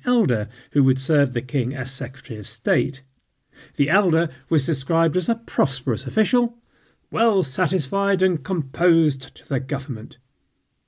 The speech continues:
For the moment in the short Parliament, even Martin and both younger and elder Vane, though, could go either way. Now, Charles was nervous about his stammer and so did not mi-, like making long speeches,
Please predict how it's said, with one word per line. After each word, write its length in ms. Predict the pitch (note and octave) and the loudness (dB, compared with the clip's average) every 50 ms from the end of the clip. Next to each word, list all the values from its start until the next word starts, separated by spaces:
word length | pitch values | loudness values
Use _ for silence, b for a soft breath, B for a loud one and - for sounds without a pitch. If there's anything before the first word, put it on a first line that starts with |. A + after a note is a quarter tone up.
| _ _ | _ _
For 140 | - - F#3 | -2 0 2
the 100 | D#3+ E3 | 4 4
moment 440 | F3+ G3+ G3 E3 C3+ A2 A2 - | 4 4 4 4 4 2 0 -2
in 100 | - B2+ | -4 -4
the 60 | A2+ G#2+ | -4 -4
short 400 | - - D#3+ C#3 A#2 B2 - - | -4 -2 -2 -2 -2 -4 -8 -6
Parliament, 480 | - A#3 A3+ G3 D3+ B2+ B2 B2+ C3+ b b b b b b - | -2 0 0 2 2 2 0 -2 -4 b b b b b b 0
even 340 | F3+ F3 C3 C3+ B2 A#2+ B2 | 2 2 2 2 0 0 -2
Martin 560 | C#3+ D3+ C#3+ C#3 C3+ - D3+ D3 C#3+ C3+ C3+ B B - | -2 -2 -2 -4 -2 -2 0 0 0 -2 -6 B B -6
and 140 | C3+ B2 A#2 | -4 -2 0
both 240 | C3 B2 B2 - | 0 -2 -2 0
younger 480 | C#3+ D3+ C#3+ D3 C#3+ C3 D3 D3 C3+ C3+ B B | 0 2 2 2 2 2 2 0 0 -2 B B
and 120 | - B2+ A#2+ | -6 -6 -6
elder 380 | - - C3+ C#3+ C#3+ C3 C#3 C3 | -4 0 2 2 4 4 4 2
Vane, 360 | C3 C#3 C#3 C3 A#2+ A#2+ A#2 | 4 4 4 4 2 2 -2
though, 240 | A#2 A#2 A2+ A2+ - b b b b b | -4 -4 -6 -6 -8 b b b b b
could 280 | - - E3+ F3+ - - | -2 0 0 0 2 0
go 300 | - C3 B2+ B2 B2 A#2+ A#2+ - - - | 0 0 2 2 0 -4 -6 -12 -12 -6
either 260 | A#2 A#2 A#2 A#2+ C#3 | -2 -2 0 2 2
way. 340 | A#2+ A#2 G#2+ G#2+ A2+ G#2+ - _ _ _ _ _ _ - - - - - _ _ _ _ _ - _ _ _ _ _ _ _ _ - | 0 0 -2 -4 -8 -12 -16 _ _ _ _ _ _ -20 -20 -20 -20 -20 _ _ _ _ _ -20 _ _ _ _ _ _ _ _ -2
Now, 300 | G#3+ F#3+ C#3+ A#2+ A#2+ - - - _ _ b b b b b b | 2 2 2 2 0 -4 -10 -18 _ _ b b b b b b
Charles 420 | - - G3 G#3+ A3 A3 G#3 D#3 F3 | -2 2 4 4 4 4 2 2 0
was 160 | G3+ E3+ C3 | 0 0 2
nervous 380 | B2+ B2+ E3 E3 C3+ A#2 A2 - | 4 4 4 4 4 2 -2 -4
about 180 | - B2 G#2 | -8 -8 -6
his 140 | - A#2+ - | -8 -8 -8
stammer 320 | - - F3 G3+ B3 C4 | -8 -6 -4 -2 -2 -2
and 140 | - - A#2 | -4 -4 -2
so 140 | - D3+ C3 | 0 0 0
did 280 | C3 C3 - F#3+ G3 F#3+ | 0 0 -2 -2 0 0
not 320 | D3+ D3+ D#3+ - A#3 A3 | 0 0 0 -2 -4 -2
mi-, 200 | C#3 C#3 - C3+ | -2 -2 -2 -2
like 380 | C#3+ D3+ D3 D3 D3 A#2+ - - | 0 0 0 0 0 -2 -2 -2
making 360 | C#3+ C#3 C3 C3+ C#3+ C#3+ C3+ | 0 0 2 2 2 2 2
long 340 | B2+ C3 C3 B2+ B2 B2 A#2+ | 2 2 2 2 0 -2 -4
speeches, 680 | A#2+ - - - B2 C3+ C3+ - - A#2+ G#2+ G2+ - | -6 -6 -6 -4 -4 -4 -4 -6 -6 -6 -8 -8 -12